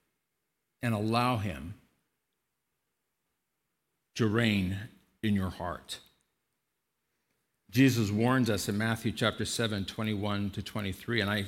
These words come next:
I find this some of the most terrifying scripture in the whole Bible. Jesus says, "Not everyone who calls out to me, 'Lord, Lord,' will enter the kingdom of heaven.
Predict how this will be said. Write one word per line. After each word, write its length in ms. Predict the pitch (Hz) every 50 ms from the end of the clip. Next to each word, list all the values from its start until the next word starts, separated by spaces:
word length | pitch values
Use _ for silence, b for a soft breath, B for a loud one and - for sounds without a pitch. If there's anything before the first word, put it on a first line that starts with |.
| - -
I 140 | - 107 123
find 340 | 117 - - 113 107 101 101
this 320 | 101 98 - - - - B B B B B B
some 140 | - 123 113
of 40 | 107
the 60 | 104
most 260 | 101 98 - - -
terrifying 600 | - 123 113 117 110 101 - 110 101 101 101 95
scripture 540 | - - - - - 113 113 - - - 98
in 80 | 87
the 60 | 90 90
whole 160 | 95 104 98
Bible. 540 | 90 90 92 101 101 101 95 92 90 95 - - _ _ _ _ _ _ _ _ _ _ _ _ -
Jesus 380 | 107 117 120 117 113 113 107 -
says, 420 | - 123 107 104 101 95 92 -
"Not 240 | 120 127 135 135 -
everyone 460 | 135 143 143 147 135 117 107 104 107
who 100 | 113 113
calls 360 | - - - 127 123 120 107
out 180 | 117 120 120 -
to 80 | - 113
me, 120 | 110 104
'Lord, 340 | 101 101 110 110 117 120 110
Lord,' 480 | 107 101 117 127 123 107 95 101 101 B B B B B B
will 160 | 107 113 -
enter 280 | - 113 120 113 123 120
the 120 | 113 117
kingdom 320 | 113 - 127 117 117 117 117
of 120 | 120 107
heaven. 340 | 139 151 185 180 - -